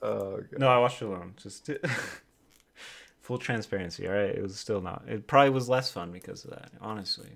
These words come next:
Speaker 2: This was probably way more fun, like, in a theater or something. That's, that's probably great. But I don't know. I just, it wasn't that fun to watch, and the end was kinda stupid. And I don't know. I didn't, I didn't really enjoy it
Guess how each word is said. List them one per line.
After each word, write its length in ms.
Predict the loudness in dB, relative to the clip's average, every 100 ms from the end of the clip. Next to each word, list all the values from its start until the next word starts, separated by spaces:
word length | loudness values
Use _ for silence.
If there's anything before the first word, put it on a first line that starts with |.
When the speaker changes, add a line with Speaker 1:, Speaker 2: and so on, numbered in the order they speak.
| -18 -14
Speaker 2:
This 180 | -12
was 80 | -12
probably 300 | -6 -2 -2
way 160 | -2 -6
more 160 | -8
fun, 300 | -12 -12 -12
like, 140 | -12 -10
in 60 | -12
a 40 |
theater 300 | -8 -10 -8
or 40 | -10
something. 280 | -10 -10 -12
That's, 180 | -14 -16 _
that's 140 | -20
probably 240 | -14 -12 -12
great. 320 | -12 -14 -14 _ _ _ _ _ _ _ _ _ _ _ _ _ _ _ _ _ -4
But 100 | 2
I 80 |
don't 80 | 2 2
know. 60 | -4
I 40 |
just, 200 | -6 -10 -12 -12
it 80 | -2
wasn't 280 | 0 2 4
that 140 | 4
fun 240 | 4 0 6
to 60 |
watch, 440 | 8 8 8 -2 -8
and 160 | -4 0
the 60 | 2
end 240 | 2 0
was 160 | -2 -4
kinda 220 | -2 -2
stupid. 580 | -2 -2 -4 -2 -4 -4
And 260 | -10 -12 -16 -16 0
I 80 | 2
don't 160 | 4 2
know. 180 | -2 0
I 100 | -2
didn't, 220 | -2 -6
I 60 | -4
didn't 160 | -4 -2
really 180 | -2
enjoy 300 | -2 -4 -6
it 180 | -6 -8